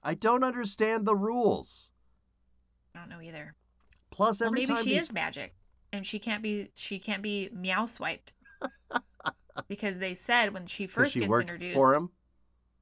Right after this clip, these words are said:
Speaker 2: Yeah. They were like, "She went with Macavity." So.
Speaker 1: All the proportions are off in this movie.
Speaker 2: Why are those cats so tiny?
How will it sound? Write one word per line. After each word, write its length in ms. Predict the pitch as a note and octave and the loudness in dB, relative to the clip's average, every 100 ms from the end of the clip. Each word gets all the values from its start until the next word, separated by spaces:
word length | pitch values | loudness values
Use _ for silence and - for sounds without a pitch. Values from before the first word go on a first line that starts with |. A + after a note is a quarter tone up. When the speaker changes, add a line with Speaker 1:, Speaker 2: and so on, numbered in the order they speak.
| _ _ | _ _
Speaker 2:
Yeah. 300 | G3 C3 F3 _ _ _ | -2 -2 -4 _ _ _
They 100 | G3 | -4
were 80 | G3 | -4
like, 200 | F3 F3 | -4 -6
"She 200 | - G#3+ G#3 | -4 -2 -2
went 220 | G#3+ F#3 | -2 -4
with 260 | F3+ E3 - _ _ _ _ _ _ | -6 -6 -8 _ _ _ _ _ _
Macavity." 560 | F3+ G3 F#3 D#3 - F#3+ _ _ _ | -6 -2 0 -2 -12 -16 _ _ _
So. 340 | - - - - _ _ _ _ _ _ _ _ _ - _ _ - | -20 -18 -18 -20 _ _ _ _ _ _ _ _ _ -20 _ _ 6
Speaker 1:
All 200 | F3+ G#3 | 8 8
the 100 | G#3 | 4
proportions 680 | F#3 F3+ E3 E3 C3 A#2 G2+ | 0 -2 0 0 0 -4 -2
are 120 | G2+ | 2
off 260 | G#2 A2 G#2+ | 4 4 2
in 100 | F#2 | -2
this 200 | F2+ - | -4 -4
movie. 400 | F2 D2 C2+ B1 _ _ _ _ _ _ _ _ _ _ _ _ _ _ _ _ _ - | -4 -4 -8 -12 _ _ _ _ _ _ _ _ _ _ _ _ _ _ _ _ _ -14
Speaker 2:
Why 140 | C4+ | -12
are 40 | E4+ | -8
those 180 | D4 | -10
cats 300 | - C4+ C4 | -8 -10 -6
so 120 | B3+ A3 | -6 -6
tiny? 520 | - A#3 B3+ F3 | -6 -4 -4 -6